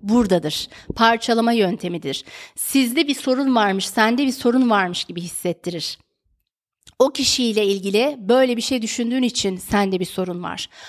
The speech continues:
o lafın karşısında sen kendini yetersiz hissettiğin için işte bu kadar işe yaramaz birisin filan gibi. Yani onun taktiği neyse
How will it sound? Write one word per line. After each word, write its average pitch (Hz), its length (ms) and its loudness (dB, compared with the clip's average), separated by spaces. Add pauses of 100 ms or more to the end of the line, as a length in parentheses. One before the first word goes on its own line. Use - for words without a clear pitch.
(320)
o 381 420 4
lafın 240 380 2
karşısında 220 1000 0 (160)
sen 254 280 2
kendini 233 500 0
yetersiz 240 520 0
hissettiğin 240 520 -2
için 214 220 -2
işte 208 240 -2
bu 240 60 -4
kadar 214 500 2 (200)
işe 233 200 0
yaramaz 208 460 0
birisin 170 440 -4 (460)
filan 214 340 2
gibi. 190 160 -8
Yani 196 300 2 (120)
onun 330 460 4
taktiği 269 520 0
neyse 330 540 2